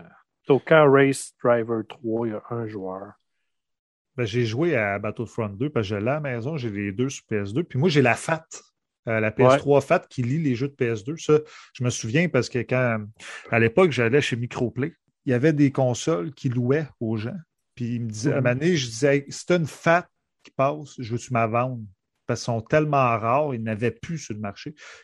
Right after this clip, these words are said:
Speaker 2: Puis il me l'avait vendu pas cher, je pense cent vingt piastres, il me l'avait vendu à l'époque.
Speaker 1: Ouais.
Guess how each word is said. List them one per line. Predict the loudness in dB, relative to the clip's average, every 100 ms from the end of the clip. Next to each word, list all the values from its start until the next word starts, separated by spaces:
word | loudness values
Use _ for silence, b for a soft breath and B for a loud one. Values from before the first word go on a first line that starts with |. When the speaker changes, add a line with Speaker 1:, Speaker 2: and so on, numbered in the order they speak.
| _
Speaker 2:
Puis | -2
il |
me | 0
l'avait | 0 0
vendu | 0 0
pas | 0 0
cher, | 0
je | -2
pense | -6 -8
cent | -6 -4 -4
vingt | -6
piastres, | -6 -8 -10 -14
il | -14
me |
l'avait | -12
vendu | -12 -12 -12
à | -12
l'époque. | -14 -6
Speaker 1:
Ouais. | 0 0